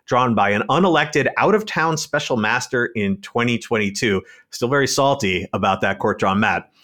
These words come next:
"Instead of remedying several of the substantive issues raised by good government groups related to communities of interest, the commission map ignores or exacerbates them."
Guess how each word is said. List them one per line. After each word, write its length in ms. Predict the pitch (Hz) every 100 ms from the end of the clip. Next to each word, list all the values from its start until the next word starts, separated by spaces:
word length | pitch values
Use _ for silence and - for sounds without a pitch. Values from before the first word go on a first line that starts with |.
| - - _ -
"Instead 320 | 113 - 180
of 160 | 135 113
remedying 560 | 170 214 202 202 190
several 340 | - 160 170 131
of 80 | 101
the 80 |
substantive 560 | - 160 156 156 131 104
issues 400 | 151 - 165 101
raised 320 | 98 165 190
by 100 | 131
good 240 | 117 139 104
government 380 | 127 160 160
groups 260 | 156 156 -
related 400 | 104 123 160 175
to 100 | 110
communities 520 | - 117 127 110 98
of 120 | 95 -
interest, 480 | 139 - 180 190 - - - - -
the 120 | 113
commission 580 | 107 110 127 156 190 160
map 300 | 123 127 -
ignores 560 | 107 113 127 175 196 -
or 180 | 113
exacerbates 840 | 101 98 110 123 143 110 95 85 -
them." 240 | 80 76